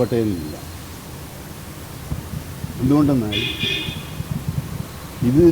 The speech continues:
ദേശീയ തലത്തിലുണ്ടായ ഒരു, മഹാരാഷ്ട്രയിൽ മാത്രം ഉണ്ടായിട്ടുള്ള പ്രശ്നമാണ്. ദേശീയ കൺവെൻഷൻ വിളിക്കുകയോ ദേശീയ സമ്മേളനം വിളിക്കുകയോ ആ സമ്മേളനത്തിൽ രണ്ടഭിപ്രായങ്ങൾ തമ്മിൽ ഏറ്റുമുട്ടുകയോ രണ്ടായി പിളരുകയോ ചെയ്തൊരു സംഭവമല്ല.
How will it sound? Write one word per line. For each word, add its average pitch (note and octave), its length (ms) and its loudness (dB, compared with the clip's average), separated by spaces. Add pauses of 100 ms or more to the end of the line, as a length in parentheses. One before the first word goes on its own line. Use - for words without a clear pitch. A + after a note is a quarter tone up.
(100)
ദേശീയ C#3 300 6
തലത്തിലുണ്ടായ C#3 580 6
ഒരു, B2 120 2 (1120)
മഹാരാഷ്ട്രയിൽ C#3+ 640 6
മാത്രം B2+ 240 4
ഉണ്ടായിട്ടുള്ള A#2 440 4
പ്രശ്നമാണ്. - 360 -4 (1400)
ദേശീയ C3+ 340 6
കൺവെൻഷൻ D3 420 6
വിളിക്കുകയോ A2 480 2 (420)
ദേശീയ C3+ 260 4 (100)
സമ്മേളനം C3 400 4
വിളിക്കുകയോ A2 420 2 (640)
ആ D3 180 6
സമ്മേളനത്തിൽ C#3 580 8
രണ്ടഭിപ്രായങ്ങൾ C3 640 8
തമ്മിൽ B2 240 6
ഏറ്റുമുട്ടുകയോ G#2+ 600 4 (360)
രണ്ടായി C3+ 380 12 (220)
പിളരുകയോ C#3 600 12 (140)
ചെയ്തൊരു B2 360 10
സംഭവമല്ല. A2+ 500 8